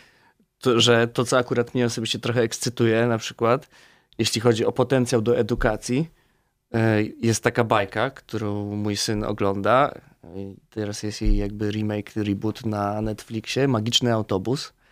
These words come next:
który ja bardzo lubię. <laughs> Tam jest pani Loczek i ona zabiera te dzieci magicznym autobusem na przykład na inną planetę, albo do wnętrza wulkanu, albo zmniejsza ich i obserwują, jak się zachowują atomy,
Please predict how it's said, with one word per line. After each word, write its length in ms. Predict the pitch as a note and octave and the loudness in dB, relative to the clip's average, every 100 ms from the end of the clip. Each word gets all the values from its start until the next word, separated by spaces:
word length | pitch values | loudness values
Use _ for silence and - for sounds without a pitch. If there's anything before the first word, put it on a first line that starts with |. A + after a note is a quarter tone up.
| _ _ _ _ | _ _ _ _
który 160 | - G2+ | -4 0
ja 140 | A#2 | 2
bardzo 320 | C3 A#2 A2+ | 2 2 -2
lubię. 340 | A2 - B2 D3+ - _ _ - - - | -8 -6 -6 -6 -10 _ _ -16 -16 -16
<laughs> 680 | _ - - - - - - | _ -20 -20 -16 -8 -6 -2
Tam 140 | A#2 A#2 | 2 4
jest 220 | C3+ - | 2 2
pani 200 | C3+ B2+ | 0 2
Loczek 460 | A#2+ A2 - A2+ - | 2 0 -2 -4 0
i 120 | A#2 | 2
ona 180 | A#2+ B2 | 4 4
zabiera 440 | A#2 G#2 A2+ A2 | 4 2 2 2
te 160 | A2 G2+ | -2 -4
dzieci 320 | A2 A2 - | -4 -4 -4
magicznym 480 | G#2 G#2 A2 A2+ G2+ | -4 -4 -2 -2 -2
autobusem 460 | G#2 F#2 G2 G2+ | -4 -4 -6 -6
na 60 | F#2+ | -6
przykład 220 | - - | -6 -6
na 100 | G3 | 0
inną 200 | D3 A2+ | 2 2
planetę, 480 | G#2 G2 - E2 - - | 2 -2 -4 -10 -10 -2
albo 240 | E3 C3+ | 0 2
do 140 | B2+ | 2
wnętrza 360 | A#2+ A#2 G#2+ G#2+ | 4 4 2 0
wulkanu, 580 | G2+ G2 F#2 C#2+ C2+ G#2 - - - - _ | 0 -4 -2 -2 -4 -8 -10 -20 -20 -20 _
albo 680 | C3+ D3+ C#3 C#3 C#3 C3 B2 | 2 2 2 2 4 6 6
zmniejsza 600 | A#2 A2+ D3+ D3+ C#3+ C3 | 4 0 2 2 2 4
ich 180 | B2 A2+ | 2 2
i 100 | A2+ | 0
obserwują, 520 | A2 - A2 G#2+ G#2+ | 0 0 -2 0 0
jak 160 | F#2 - | 0 -4
się 80 | - | -6
zachowują 500 | G2 G#2 G2+ G#2+ G#2 | -6 -4 -2 0 0
atomy, 560 | G#2 - G#2+ F#2+ F#2+ | -2 0 0 -2 -6